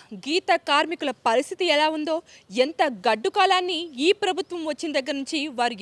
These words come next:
ఎదుర్కొంటున్నారో. మరి వీరి సమస్యలన్నిటికీ పరిష్కారం దొరుకుతుందని ఆశిద్దాం. అంతేకాకుండా ఇక్కడ మాజీ మంత్రి శ్రీనివాస్ గౌడ్ అయితే కొన్ని విషయాలు కూడా చెప్పారు. అంతేకాకుండా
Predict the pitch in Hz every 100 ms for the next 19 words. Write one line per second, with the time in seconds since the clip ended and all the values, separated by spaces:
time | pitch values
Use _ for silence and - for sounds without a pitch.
0 | 208 330 359 302 277 277 269 285 _ -
1 | - 269 262 180 _ _ 180 311 370 349
2 | 262 - - 269 302 370 320 285 294 330
3 | 262 - 254 - 349 294 247 247 - 330
4 | 285 277 240 240 349 269 285 330 - -
5 | 254 339 494 508 466 440 330 - 330 -
6 | 381 190 185 240 294 349 370 339 302 -
7 | 294 349 403 427 285 320 311 320 269 285
8 | 294 277 262 - 349 349 330 311 311 339
9 | 320 311 - - 262 262 302 381 392 381